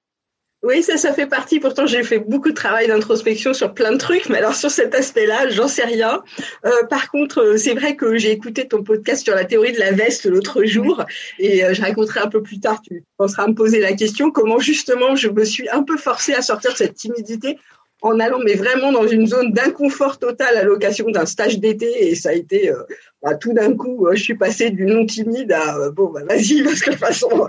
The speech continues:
Speaker 1: euh, il n'y a pas le choix, quoi. Alors,
Speaker 2: Et,
Speaker 1: euh,
Speaker 2: euh,
Speaker 1: je l'ai pas, je l'ai pas fait volontairement, mais c'est vrai que je me suis un peu forcée à me dire, bon, là, ça suffit, quoi. <laughs> Il y a un
Speaker 2: Ouais, de toute
Speaker 1: moment,
Speaker 2: façon, il y a un moment, il faut, faut y
Speaker 1: il
Speaker 2: aller,
Speaker 1: faut
Speaker 2: quoi.
Speaker 1: sortir
Speaker 2: Ouais.
Speaker 1: sa, il faut sortir de sa, sa, sa petite zone de confort, ça, ça peut, ça,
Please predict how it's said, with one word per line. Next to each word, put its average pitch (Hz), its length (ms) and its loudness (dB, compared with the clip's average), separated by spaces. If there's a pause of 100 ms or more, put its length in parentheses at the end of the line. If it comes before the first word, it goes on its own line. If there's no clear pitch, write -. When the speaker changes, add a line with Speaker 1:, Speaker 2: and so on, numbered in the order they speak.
Speaker 1:
euh, 220 60 2 (340)
il 269 240 0
n'y 233 40 2
a 220 80 0
pas 196 120 -2
le 220 80 2
choix, 180 340 -2
quoi. - 160 -20 (720)
Alors, 127 180 2
Speaker 2:
Et, 131 80 4
Speaker 1:
euh, - 20 4
Speaker 2:
euh, 247 160 4
Speaker 1:
je - 80 2
l'ai 233 100 -2
pas, - 80 -12 (360)
je 196 60 -8
l'ai 226 60 -6
pas 262 140 -2
fait 339 100 0
volontairement, 277 680 2
mais 254 120 0
c'est 240 140 -2
vrai 226 200 -2
que 220 180 0
je 233 80 -2
me 240 80 2
suis - 160 -4
un 254 80 0
peu 277 160 -2
forcée 247 320 -4
à 254 80 0
me 220 80 0
dire, 226 180 -2
bon, 208 220 0
là, 175 240 0
ça 170 160 -8
suffit, 202 480 -14
quoi. 147 160 -4
<laughs> - 40 -2
Il - 120 -4
y 262 40 -4
a 262 60 -2
un 240 80 -4
Speaker 2:
Ouais, 226 140 4
de 240 60 4
toute 214 80 2
Speaker 1:
moment, 185 100 2
Speaker 2:
façon, 190 120 2
il 214 60 2
y 208 40 2
a 196 60 2
un - 40 0
moment, 196 220 2
il 226 60 0
faut, 180 460 0
faut 214 160 -4
y 190 60 4
Speaker 1:
il 185 60 4
Speaker 2:
aller, 202 160 2
Speaker 1:
faut 226 80 -2
Speaker 2:
quoi. 220 80 0
Speaker 1:
sortir 202 240 -2
Speaker 2:
Ouais. 160 100 0
Speaker 1:
sa, 175 200 -2
il 190 60 -2
faut 214 120 -4
sortir 233 280 0
de 226 60 -4
sa, 175 320 2
sa, 175 200 2
sa 180 180 0
petite 196 200 -10
zone 214 220 -2
de 185 80 2
confort, 190 460 0
ça, 170 220 0
ça 165 200 -6
peut, 147 140 -8
ça, 156 160 -10